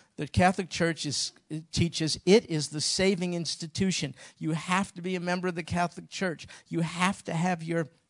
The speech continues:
babies baptized there. You have to have the bloodless mass, it's called, the actual body and blood of Christ through the elements, and you can only do it when administered by a Catholic priest to Catholic people. If you do that,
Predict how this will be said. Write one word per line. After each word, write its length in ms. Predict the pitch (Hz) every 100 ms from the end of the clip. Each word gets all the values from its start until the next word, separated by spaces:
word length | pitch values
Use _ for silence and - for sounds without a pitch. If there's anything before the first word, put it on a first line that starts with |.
| -
babies 440 | 175 180 175 175 -
baptized 580 | 180 180 - 170 156
there. 200 | 175 160 - - -
You 160 | 165
have 360 | 165 170 185 -
to 100 | 165
have 240 | 170 175
the 80 | 151
bloodless 720 | 131 147 165 180 175 175 -
mass, 420 | 165 165 165 151 143
it's 160 | 151
called, 360 | - 143 139 139
the 140 | 151 -
actual 480 | 160 180 - 170 165
body 380 | 147 170 185 180
and 120 | 165
blood 240 | 170 180
of 180 | 175 160
Christ 460 | - 165 180 - - - - -
through 220 | 170 185
the 180 | 175 -
elements, 500 | 196 196 185 185 - -
and 180 | - 175
you 60 | 185
can 200 | - 170
only 320 | 175 190 196
do 220 | 156 190
it 100 | 190
when 140 | 175 190
administered 800 | 180 170 185 190 - 185 180 165 - _
by 180 | - 196
a 80 | 196
Catholic 500 | - 185 185 - -
priest 380 | - 190 165 -
to 80 |
Catholic 460 | - - 190 185 180
people. 340 | - 185 170
If 100 | 160
you 200 | 160 202
do 180 | 190 214
that, 400 | 208 214 135 -